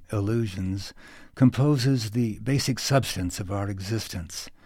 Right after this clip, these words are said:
and religion alone, in its many forms, attempts to address, organize, and placate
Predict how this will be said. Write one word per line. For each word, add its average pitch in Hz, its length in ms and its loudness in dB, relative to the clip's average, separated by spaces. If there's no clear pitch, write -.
and 104 160 -2
religion 117 440 2
alone, 110 640 0
in 113 120 2
its 104 200 -2
many 123 180 6
forms, 98 640 -2
attempts 143 420 2
to 143 160 0
address, 123 640 0
organize, 104 880 0
and 104 360 0
placate 104 640 -4